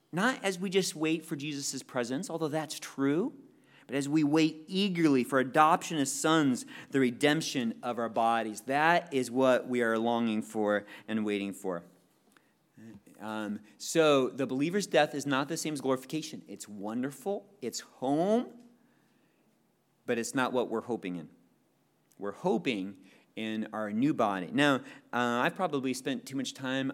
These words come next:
on this already. We'll just look at it quickly. The glorified body will be our body. And you might be like,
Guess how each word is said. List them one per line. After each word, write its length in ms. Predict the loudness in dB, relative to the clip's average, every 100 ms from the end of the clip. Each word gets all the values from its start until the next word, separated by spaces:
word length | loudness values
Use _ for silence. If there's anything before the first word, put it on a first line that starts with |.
| -6
on 300 | -4 -2 -2
this 400 | -2 -4 -6 -8 -6 -2
already. 480 | 0 2 2 2
We'll 200 | 0 -2
just 200 | -4 -6
look 100 | -6
at 80 | -4
it 160 | -6 -10
quickly. 420 | -6 -4 -2 -4 -6
The 80 | -4
glorified 480 | 4 6 8 6 6
body 320 | 8 10 8
will 340 | 2 4 6 6
be 220 | 2 4
our 260 | 8 10
body. 440 | 10 10 10 8 -2 -12 -20 -20 _
And 180 | -6 -4
you 80 | 0
might 180 | 0 2
be 120 | 4
like, 380 | 6 4 2